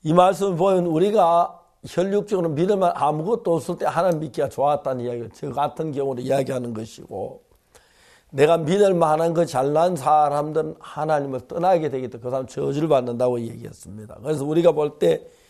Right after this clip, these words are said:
인간적으로 뛰어난 사람들이 하나님 믿기가 어렵고 부족한 사람이 하나님 믿기가 참 좋아서 인간적으로 좀 어렵고 가난하고 멸실당해도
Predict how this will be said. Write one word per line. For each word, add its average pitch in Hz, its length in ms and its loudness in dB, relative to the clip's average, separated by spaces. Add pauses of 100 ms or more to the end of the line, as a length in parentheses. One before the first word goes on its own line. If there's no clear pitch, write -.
(440)
인간적으로 190 840 2
뛰어난 202 520 4
사람들이 156 600 2
하나님 151 300 -2
믿기가 139 420 -4
어렵고 165 680 -2 (380)
부족한 165 380 2
사람이 156 220 2
하나님 156 220 -2
믿기가 143 240 -6
참 135 240 -8
좋아서 127 560 -2 (520)
인간적으로 170 520 4
좀 180 280 0
어렵고 180 460 4
가난하고 165 1000 2
멸실당해도 143 1400 0